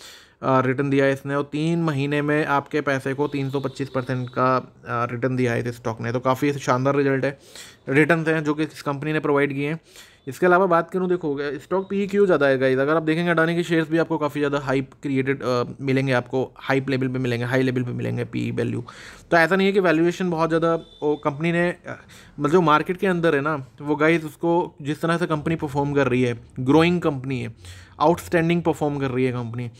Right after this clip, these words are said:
तो यहाँ पर जो है ना मारामारी चल रही है स्टॉक को और लेकर, और फैंसी स्टॉक बन चुका है लोगों के बीच में, तो काफ़ी अच्छी बात है।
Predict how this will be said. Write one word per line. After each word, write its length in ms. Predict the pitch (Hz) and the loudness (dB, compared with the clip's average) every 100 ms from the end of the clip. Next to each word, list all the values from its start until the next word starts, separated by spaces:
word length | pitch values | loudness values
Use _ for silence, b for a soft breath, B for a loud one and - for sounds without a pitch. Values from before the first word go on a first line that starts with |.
| B B - | B B 0
तो 380 | 170 196 196 - - | 4 4 2 -6 -8
यहाँ 240 | 151 143 156 | -2 -2 0
पर 140 | 202 | 0
जो 100 | 196 | 0
है 100 | 170 | 0
ना 80 | 202 | 0
मारामारी 480 | 156 151 180 180 180 | 2 2 2 2 0
चल 180 | 151 | 0
रही 120 | 131 131 | 0 -2
है 60 | |
स्टॉक 360 | 123 139 135 _ | -2 -4 -4 _
को 180 | 175 208 | -4 -2
और 280 | 175 165 156 | 0 0 2
लेकर, 320 | 147 143 190 | 0 0 0
और 60 | 185 | 0
फैंसी 400 | 170 156 160 190 | 0 0 0 -2
स्टॉक 260 | - 160 | 0 0
बन 160 | 143 135 | 0 0
चुका 240 | 127 120 | 0 2
है 60 | 123 | 2
लोगों 240 | 123 123 | 0 0
के 80 | 120 | -2
बीच 240 | 120 113 | -4 -6
में, 180 | 110 113 - | -8 -10 -8
तो 60 | 156 | 0
काफ़ी 240 | 160 185 | 2 4
अच्छी 180 | 190 220 | 2 2
बात 240 | 190 151 | 2 2
है। 280 | 208 - _ | -2 -10 _